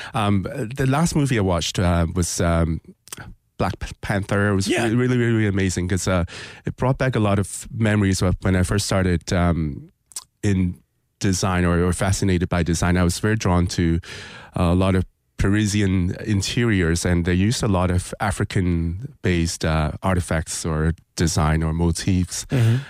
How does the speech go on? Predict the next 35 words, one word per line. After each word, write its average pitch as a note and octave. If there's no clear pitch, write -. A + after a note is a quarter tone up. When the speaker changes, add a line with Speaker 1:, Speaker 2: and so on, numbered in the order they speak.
Speaker 1:
And F2+
I, G2
I G2+
felt C3+
like A#2+
it, G#2
it G#2+
brought A2
back G#2+
a G2
lot F#2
of F2
those E2
kind F2+
of D#2+
memories. E2+
So E2+
for G2
me, G2
that F2+
was F2
very, G#2+
very F#2+
fascinating F2
to E2+
see E2+
those E2
design E2+
being E2+
used E2
in, D#2+
in F2
new F2
sort E2
of, D#2+